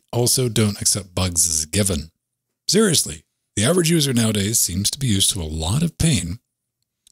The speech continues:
thanks to Android apps, maybe, before they start jumping the hoops to report a bug at all. Now, I'm gonna take a different path on that. As, uh,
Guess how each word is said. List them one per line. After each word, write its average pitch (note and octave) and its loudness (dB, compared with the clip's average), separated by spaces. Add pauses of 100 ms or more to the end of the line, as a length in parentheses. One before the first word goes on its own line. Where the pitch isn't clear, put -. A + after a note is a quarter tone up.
(120)
thanks D#2+ -2
to E2+ -4
Android D2+ -4
apps, D#2+ -2 (380)
maybe, G#2 -2 (720)
before A2 0
they A#2 -2
start G#2+ -2
jumping G#2+ 0
the F2 0
hoops G2 0
to G2+ -2
report G2 -6
a F2+ -4
bug F2+ -2
at E2+ -2
all. F#2+ 0
Now, F#3 0 (100)
I'm A3 2 (1040)
gonna C3+ 0
take B2 0
a - -4
different A#2 -4
path G3 2
on F2+ -2
that. D#2+ -6 (960)
As, A#2 0
uh, A#2+ -4